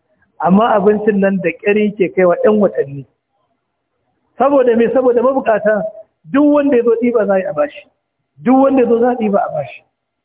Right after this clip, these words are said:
To, manzo Allah shi ne ajwadan nas. Kada ku manta mun ambata wani hadisi a baya,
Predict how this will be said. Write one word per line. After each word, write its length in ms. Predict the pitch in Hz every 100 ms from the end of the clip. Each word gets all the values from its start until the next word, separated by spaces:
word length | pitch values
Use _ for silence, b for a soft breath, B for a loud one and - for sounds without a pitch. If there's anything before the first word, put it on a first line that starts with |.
| _ _ _ _ _ _ _ -
To, 80 | 175
manzo 180 | 180 208
Allah 240 | 226 202 -
shi 140 | 202
ne 140 | 196 175 -
ajwadan 500 | 196 175 170 160 139
nas. 180 | 135 - _ _ _ _ _ _ _ _ _ _ _ _ _ _ _ _
Kada 240 | - 220 220
ku 100 | 196
manta 300 | 208 196 202
mun 140 | 202
ambata 280 | 196 208 190
wani 160 | 190 196
hadisi 420 | 180 170 185 - 147
a 60 |
baya, 420 | 160 180 185 185